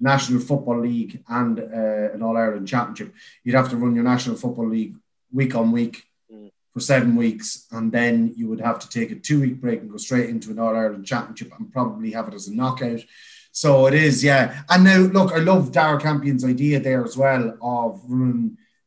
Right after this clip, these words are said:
Speaker 1: a club league and whatever. That suits Meath football, so it does, maybe, but you never know. That mightn't suit all counties. And then you've got hurling as well. So, you know, you, there's so many different factors and so many different cogs to the wheel that it's, it's, it's, it's very hard to, uh,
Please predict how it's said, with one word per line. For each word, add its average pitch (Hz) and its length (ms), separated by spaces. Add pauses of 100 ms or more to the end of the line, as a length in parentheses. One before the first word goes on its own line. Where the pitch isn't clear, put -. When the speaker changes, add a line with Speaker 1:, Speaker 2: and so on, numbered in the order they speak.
Speaker 1:
a 120 200
club 143 300
league 131 260
and 113 80
whatever. 120 380 (240)
That 165 220
suits - 680 (120)
Meath 143 540
football, - 440 (260)
so 117 260
it - 80
does, 107 320
maybe, 113 360
but 107 220
you 123 100
never 131 220
know. 127 220
That 120 160
mightn't 127 320
suit 127 340 (360)
all 135 680 (320)
counties. 143 420
And 151 140
then 151 140
you've 139 140
got 131 160
hurling 135 380
as 107 120
well. 123 380 (540)
So, 120 1000
you 127 120
know, 131 120
you, 123 180
there's 123 200
so 151 240
many 139 200
different 123 320
factors 123 420
and 110 100
so 131 140
many 120 180
different 117 300
cogs 123 400
to - 80
the 107 80
wheel 117 340
that 110 100
it's, 104 220
it's, - 260
it's, 113 200
it's - 180
very 113 260
hard 107 380
to, 101 360
uh, 95 160